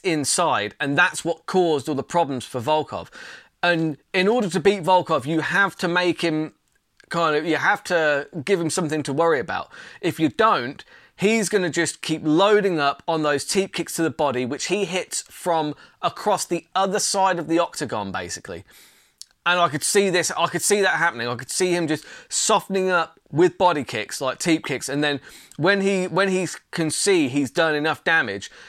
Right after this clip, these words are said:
he'll then start going in with the ju-, with the big long jab and the straights over the top,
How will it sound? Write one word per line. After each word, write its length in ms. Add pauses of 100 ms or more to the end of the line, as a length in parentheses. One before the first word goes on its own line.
(160)
he'll 240
then 240
start 380
going 320
in 300
with 260
the 400
ju-, 200
with 180
the 160
big 300
long 280
jab 360
and 140
the 60
straights 540
over 220
the 100
top, 380